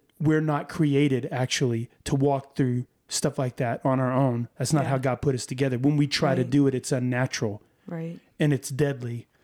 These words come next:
Speaker 1: And so if that's out, if that's you out there, if you're struggling with depression, please hear, uh,
Speaker 2: Yeah.
Speaker 1: Charity and I say, "Seek out help." We, uh,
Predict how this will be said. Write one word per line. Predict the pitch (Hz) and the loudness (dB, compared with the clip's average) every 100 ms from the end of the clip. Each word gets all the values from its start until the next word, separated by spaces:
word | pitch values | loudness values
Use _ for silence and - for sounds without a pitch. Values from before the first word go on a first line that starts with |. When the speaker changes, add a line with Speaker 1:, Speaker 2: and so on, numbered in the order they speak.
| _ _ _ - | _ _ _ -8
Speaker 1:
And | 127 | 0
so | 151 156 | 2 2
if | 147 | 0
that's | 147 135 | 0 2
out, | 151 160 - | 2 0 -2
if | 139 | -4
that's | 156 139 - | -2 -2 2
you | 139 196 165 | 4 6 6
out | 131 123 | 2 0
there, | 135 | -2
if | 139 | 0
you're | |
struggling | 127 - 160 156 139 | -2 2 2 2 2
with | 131 | 0
depression, | - - 143 135 - 120 110 - - _ | -4 -2 0 2 0 -2 -4 -12 -20 _
please | - 170 165 165 143 - - _ | 0 0 2 0 0 -6 -16 _
hear, | - 175 143 131 127 _ _ - | 0 2 2 0 -6 _ _ 0
uh, | 147 143 139 143 - | 2 4 2 0 -8
Speaker 2:
Yeah. | 190 | -6
Speaker 1:
Charity | 175 175 165 151 | 0 2 2 2
and | 143 | 0
I | 143 127 | 0 -2
say, | - 156 139 127 120 _ _ _ - | 0 2 2 0 -2 _ _ _ -6
"Seek | - - 180 170 | -2 2 0 2
out | 151 135 | 0 2
help." | 160 143 139 - | 2 2 0 0
We, | 147 - | 0 0
uh, | 151 139 | 2 2